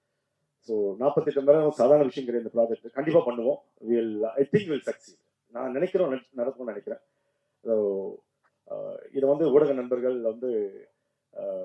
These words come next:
உங்க துணை இல்லாம இதை வந்து மத்தவங்க பார்க்கறது, இதை வந்து கேட்கணும் அவங்க. இது மாதிரி ஒரு சாத்தியம் இருக்கா அப்படிங்கறத அவங்க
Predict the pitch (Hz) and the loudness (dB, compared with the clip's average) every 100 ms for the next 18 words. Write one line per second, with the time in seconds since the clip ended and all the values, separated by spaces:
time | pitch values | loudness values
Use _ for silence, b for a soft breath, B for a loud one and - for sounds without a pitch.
0 | 90 127 147 147 160 156 139 139 147 123 | -10 -2 0 0 0 2 2 4 2 0
1 | 127 139 113 120 127 117 - 120 123 117 | 0 -2 -2 -10 -8 -10 -8 -8 -6 -4
2 | 120 156 - 170 170 127 110 107 - _ | 0 -2 -2 -2 0 0 0 -8 -12 _
3 | 127 127 160 143 117 131 - 143 135 180 | -4 -2 2 2 2 -6 -6 -4 -4 0
4 | 165 143 135 135 139 127 113 | 6 6 4 -2 0 0 -2